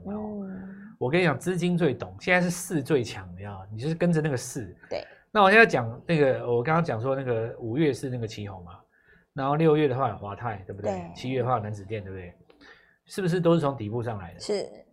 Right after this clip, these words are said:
Speaker 1: 而且每次一上来就先拉三十趴。
Speaker 2: 对，就是砰砰砰这样上来。
Speaker 1: 同理可证嘛，八月会不会有股票先上来？
Speaker 2: <laughs> 是，哎，也会有哦。
Speaker 1: 有嘛，
Speaker 2: 是，
Speaker 1: 对不对？
Speaker 2: 是。
Speaker 1: 那因为这一次你看华星光带波若威也成功了嘛，哦。
Speaker 2: 对。
Speaker 1: 我现在讲几个了哦。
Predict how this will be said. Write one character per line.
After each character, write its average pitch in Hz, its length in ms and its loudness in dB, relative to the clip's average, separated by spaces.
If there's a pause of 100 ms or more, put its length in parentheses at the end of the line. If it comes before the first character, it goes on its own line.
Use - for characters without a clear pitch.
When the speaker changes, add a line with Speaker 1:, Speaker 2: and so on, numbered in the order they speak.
(120)
Speaker 1:
而 170 100 0
且 165 180 4
每 123 240 -2
次 170 160 -2
一 123 140 -2
上 120 220 0
来 95 240 -8
就 - 120 -4
先 120 280 -4
拉 117 200 -2
三 110 200 -4
十 101 100 -10
趴。 - 80 -14
Speaker 2:
对， 202 240 -2
就 202 80 -2
是 202 80 -2
砰 202 220 -6
砰 202 160 -2
砰 202 260 -4
这 - 60 -6
样 202 180 -4 (140)
上 - 180 0
来。 165 60 4
Speaker 1:
同 - 0 -
理 196 120 2
可 156 140 4
证 139 240 2
嘛， - 100 -6 (140)
八 156 160 8
月 180 120 8
会 151 40 8
不 160 60 6
会 156 80 6
有 143 80 8
股 123 120 -2
票 123 140 0
先 117 160 -2
上 180 80 0
来？ 208 60 4
Speaker 2:
<laughs> 240 80 0
是， 269 40 0
哎， 285 260 2
也 202 200 -2
会 247 200 0
有 220 120 0
哦。 202 580 -6
Speaker 1:
有 110 140 -2
嘛， 98 300 -6
Speaker 2:
是， 190 160 -6
Speaker 1:
对 123 60 0
不 110 60 -4
对？ 104 220 -4
Speaker 2:
是。 - 160 -16 (340)
Speaker 1:
那 180 240 4
因 190 140 -4
为 226 140 6
这 208 140 10
一 - 20 10
次 202 160 2
你 143 100 0
看 160 160 4
华 151 100 8
星 156 160 2
光 156 220 2
带 151 180 8
波 135 240 2
若 143 100 8
威 139 140 6
也 113 80 -2
成 104 200 -8
功 110 140 -4
了 104 60 -8
嘛， 90 120 -14
哦。 85 180 -16
Speaker 2:
对。 139 160 -2 (260)
Speaker 1:
我 117 60 -6
现 160 140 2
在 175 80 4
讲 131 180 -2
几 104 180 -10
个 90 100 -18
了 82 80 -18
哦。 - 40 -18